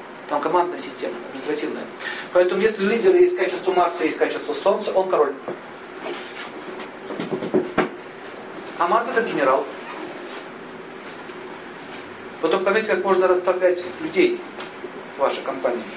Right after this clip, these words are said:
Генерала можно ставить на, на пост короля? Нет. Он командует, орать на всех. "Равняйсь! Смирно!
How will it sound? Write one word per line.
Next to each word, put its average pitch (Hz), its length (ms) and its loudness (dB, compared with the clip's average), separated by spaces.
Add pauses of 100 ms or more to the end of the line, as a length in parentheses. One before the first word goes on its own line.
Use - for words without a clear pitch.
(2250)
Генерала 202 380 8
можно 247 260 4
ставить 165 400 2
на, 147 200 4
на 156 100 2
пост - 220 2
короля? 127 320 4 (720)
Нет. 139 140 -4 (880)
Он 147 60 -2
командует, 247 400 2 (320)
орать 214 260 4
на 147 80 -8
всех. - 180 -2 (840)
"Равняйсь! 311 880 6 (220)
Смирно! 302 1000 6